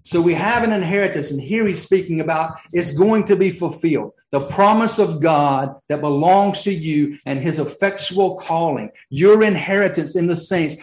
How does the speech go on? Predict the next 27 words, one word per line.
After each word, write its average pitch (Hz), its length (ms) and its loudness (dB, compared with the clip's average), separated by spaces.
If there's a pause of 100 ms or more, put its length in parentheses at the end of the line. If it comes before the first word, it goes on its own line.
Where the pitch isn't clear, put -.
(160)
will 208 840 2
assuredly 165 1200 0
come 185 480 -2 (140)
to 165 120 0
fulfillment. 160 840 0 (260)
You 123 480 -6
will 156 720 4 (100)
reign 165 460 2
with 147 200 -2
him 123 400 -6
in 127 200 -4
glory 131 520 0 (120)
forever. 127 580 -4 (100)
You're 127 200 0
experiencing 160 540 -4
that 165 200 -6
in 143 80 -12
some 214 300 -2
degree 131 260 -2
now, 113 200 -10
not 131 200 -4
the - 160 -10
full 185 240 2
extent, - 480 -4 (180)
but 127 240 -2
you 127 160 -2
will. 135 460 2